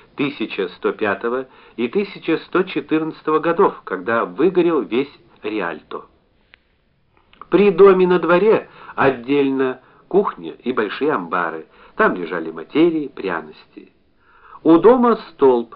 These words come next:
для причала, во дворе колодец с подземным притоком воды, у амбара отдельная пристань для товаров.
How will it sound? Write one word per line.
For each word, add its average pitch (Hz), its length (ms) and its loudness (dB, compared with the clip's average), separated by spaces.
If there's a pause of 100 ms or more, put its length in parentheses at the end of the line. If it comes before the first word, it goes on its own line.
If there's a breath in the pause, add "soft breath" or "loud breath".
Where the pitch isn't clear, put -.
для 107 240 -4
причала, 104 720 -6 (440 loud breath)
во 131 220 6
дворе 156 340 4
колодец 143 600 4 (100)
с - 40 -20
подземным 127 720 -2
притоком 127 580 -4
воды, 85 440 -8 (300 soft breath)
у 107 80 0
амбара 117 560 2
отдельная 131 580 0
пристань 143 600 -8
для 127 180 -6
товаров. 87 480 -8